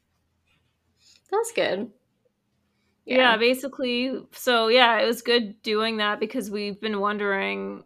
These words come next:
Speaker 2: how, how it is to take that to get into Boston from where we are. And it was basically about, like, a half hour on the commuter rail, so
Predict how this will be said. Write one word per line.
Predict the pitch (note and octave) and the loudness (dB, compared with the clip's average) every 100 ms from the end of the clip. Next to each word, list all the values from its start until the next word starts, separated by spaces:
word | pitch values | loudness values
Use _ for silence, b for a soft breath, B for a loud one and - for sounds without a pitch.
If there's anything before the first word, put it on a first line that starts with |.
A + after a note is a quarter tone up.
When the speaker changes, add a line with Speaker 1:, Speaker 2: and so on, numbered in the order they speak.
| _ | _
Speaker 2:
how, | - - F#3+ G3 G3+ G3+ G3+ G3 G3 G3+ - | -20 -4 2 4 6 4 2 0 -2 -6 -10
how | - G#3 | -2 0
it | G3+ | 0
is | G3+ G3+ | -2 -6
to | G#3 | -10
take | G3+ G3+ G3 | -6 -6 -4
that | G#3+ G#3 | -4 -4
to | G3+ | -6
get | G3+ | -6
into | G#3 F#3 | -6 -6
Boston | A3+ A3+ A3 - B3+ B3 | -2 -2 -4 -6 -6 -6
from | A#3 | -8
where | A#3 A#3+ | -6 -2
we | B3+ | -2
are. | B3+ C4 C4 b b b b - | 0 0 -2 b b b b -2
And | A#3+ A3+ | 2 2
it | A3 | 2
was | A3+ - _ _ | -2 -8 _ _
basically | A3+ C4 F4+ C5+ B4 | 0 0 2 2 4
about, | D#4+ D4+ | 4 4
like, | D4 | 2
a | B3 | 2
half | A#3 B3 - | 4 2 2
hour | G3+ F4 F4 D3 F#3 G#3+ B3 | 2 4 2 2 0 0 -2
on | - | -6
the | A#3 | -6
commuter | A3 G#3 D3 C4 | -6 -6 -4 -6
rail, | - A3+ A3 | -4 -4 -4
so | - A3+ A3 B3 | -6 -4 -4 -8